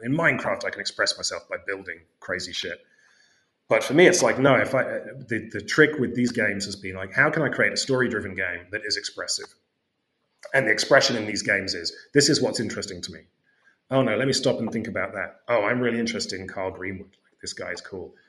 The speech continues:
Let's hear more about him. Oh, I have this theory about the story. I'm gonna dig into that." Pitching your partner on the sofa, like, "This is what the hell's going on in this story." And they're like, "No, no, no, no, no, this is something else," right? Suddenly it becomes a very unique personal experience. And, like, the, the most fun I've had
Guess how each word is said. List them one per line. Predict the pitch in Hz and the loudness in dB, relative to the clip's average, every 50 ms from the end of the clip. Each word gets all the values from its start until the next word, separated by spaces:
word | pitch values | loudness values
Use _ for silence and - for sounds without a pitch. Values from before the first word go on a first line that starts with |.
| _ _ _ _ | _ _ _ _
Let's | 95 92 - | -8 -8 -6
hear | - 107 104 | -4 -4 -4
more | 101 92 92 | -4 -4 -4
about | 92 90 87 87 - - | -4 -4 -6 -6 -6 -8
him. | - 95 90 82 - _ _ _ - | -8 -8 -8 -10 -12 _ _ _ -4
Oh, | 117 | -2
I | 113 117 110 110 117 | 0 2 2 4 4
have | 120 120 - - | 4 4 4 2
this | 104 98 - - | -2 -6 -6 -4
theory | - 107 107 98 | -4 -2 -2 -2
about | 92 92 90 - | -2 -4 -8 -8
the | - - | -8 -10
story. | - - 101 90 85 | -10 -8 -8 -8 -8
I'm | 92 | -8
gonna | 95 92 | -8 -10
dig | 90 95 95 92 | -10 -10 -10 -10
into | 90 85 - 85 | -8 -10 -10 -8
that." | 92 92 87 87 - - _ _ _ - - _ _ _ _ | -8 -6 -6 -6 -8 -12 _ _ _ -20 -20 _ _ _ _
Pitching | - - - - - 135 120 113 110 | 2 2 4 4 4 2 2 0 -2
your | 107 107 | -4 -4
partner | - - 127 113 110 107 101 95 | -2 -2 -2 -2 -2 -4 -6 -6
on | 95 | -6
the | 95 | -6
sofa, | 98 - 117 104 104 - - 87 | -6 -6 -4 -6 -8 -8 -10 -12
like, | 82 82 - - | -12 -14 -6 2
"This | - 147 151 180 | 4 4 6 6
is | 165 131 | 6 4
what | 127 117 - | 4 2 2
the | 101 | 0
hell's | - 117 117 104 | 0 0 0 -2
going | 95 95 101 98 | -2 -4 -4 -6
on | 98 | -6
in | 92 90 | -8 -8
this | 87 - | -8 -8
story." | - - 98 95 92 87 82 80 | -8 -6 -6 -6 -6 -6 -8 -10
And | 78 - | -12 -16
they're | 90 90 95 90 | -16 -14 -14 -12
like, | 87 87 - | -14 -12 -10
"No, | 107 120 123 127 123 120 117 | -6 -4 -2 -2 -2 -2 -2
no, | 113 107 | -2 -4
no, | 104 98 | -6 -6
no, | 92 90 87 | -8 -10 -12
no, | 87 80 78 80 - | -14 -16 -20 -18 -10
this | 92 90 - | -8 -6 -6
is | - - | -4 -6
something | - - 90 90 87 | -8 -8 -10 -10 -10
else," | 82 82 - 92 | -10 -10 -12 -12
right? | 87 92 - _ _ - - - - | -12 -12 -12 _ _ -20 -20 -14 -6
Suddenly | - - - 165 175 180 170 151 135 131 | -2 2 4 4 6 8 8 8 8 6
it | - - - | 4 2 0
becomes | 101 - - 110 107 104 104 | -2 -2 -2 -4 -4 -4 -6
a | 104 | -4
very | - 110 101 104 104 101 98 | -2 0 0 0 0 -2 -4
unique | 101 107 107 107 110 104 104 - - | -8 -6 -6 -6 -6 -8 -8 -8 -6
personal | 110 104 104 - - 98 98 98 | -6 -4 -4 -4 -6 -8 -8 -8
experience. | 98 - - 160 165 156 131 120 113 107 107 - - - - - _ _ _ _ _ _ _ _ _ - | -8 -4 2 4 4 4 4 4 2 0 -2 -4 -6 -8 -8 -12 _ _ _ _ _ _ _ _ _ -6
And, | 110 104 104 104 110 110 107 - - | -4 -4 -2 -2 -4 -6 -6 -8 -10
like, | 110 - - | -10 -10 -8
the, | 131 | -8
the | 120 123 120 123 117 | -8 -8 -6 -6 -2
most | 123 127 131 139 139 - - | 0 4 4 4 4 2 0
fun | - 120 110 | -2 -2 -2
I've | 104 101 - | -2 -2 0
had | 104 101 95 85 | 0 -2 -2 -2